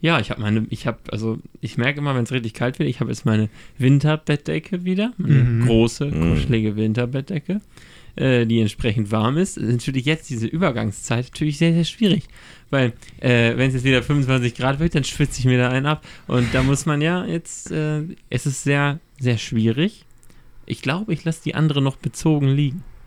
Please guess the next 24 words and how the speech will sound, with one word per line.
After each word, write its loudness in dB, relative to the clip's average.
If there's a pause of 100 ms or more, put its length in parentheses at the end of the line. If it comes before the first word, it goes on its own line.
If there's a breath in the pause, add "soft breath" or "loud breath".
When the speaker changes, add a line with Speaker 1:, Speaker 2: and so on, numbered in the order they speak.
Speaker 2:
Mhm. 2 (220)
Speaker 1:
Weil 0
das 0
ist 0
sie 2
noch, -2
ist -4
noch 2
nicht 0
abgezogen. -6 (100)
Speaker 2:
Ich -2
hab, 0
glaub, 2
Speaker 1:
Deswegen. -2
Speaker 2:
ich -6
schlaf, 0
glaub 0
ich, -6
das -2
ganze -2
Jahr 0
über -2 (100)
in -4
einer, -2